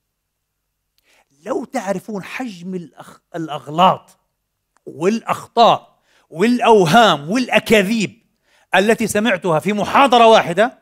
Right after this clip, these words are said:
لن تصدقوا. لم أتركه، ولكن لي عادة، لا أحب أن أصفر وجوه العلماء بين الناس، لا أحب هذا،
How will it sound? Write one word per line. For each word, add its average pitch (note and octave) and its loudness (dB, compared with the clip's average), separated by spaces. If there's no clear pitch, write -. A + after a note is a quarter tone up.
لن F#3 -2
تصدقوا. C#3+ -12
لم C4+ 2
أتركه، B3+ -2
ولكن F3 -4
لي G#3 -2
عادة، E3+ 0
لا E3 -2
أحب E3 -12
أن D#3 -10
أصفر D3 -12
وجوه D#3 -10
العلماء D#3 -8
بين E3 -6
الناس، D3 -12
لا - -18
أحب C3 -20
هذا، G2+ -20